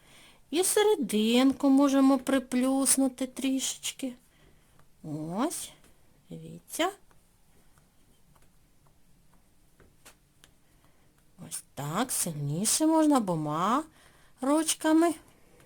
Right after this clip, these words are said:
Пальчики наші працюють. Так. Бачите, який у нас гарний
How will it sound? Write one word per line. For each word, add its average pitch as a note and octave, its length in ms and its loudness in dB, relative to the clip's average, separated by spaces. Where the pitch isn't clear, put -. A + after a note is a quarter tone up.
Пальчики E3+ 720 -6
наші C#4+ 340 0
працюють. C#4+ 960 -4
Так. E3+ 760 -4
Бачите, A3+ 440 -6
який G3 280 -12
у G3 60 -10
нас G3+ 240 -6
гарний E4 520 -4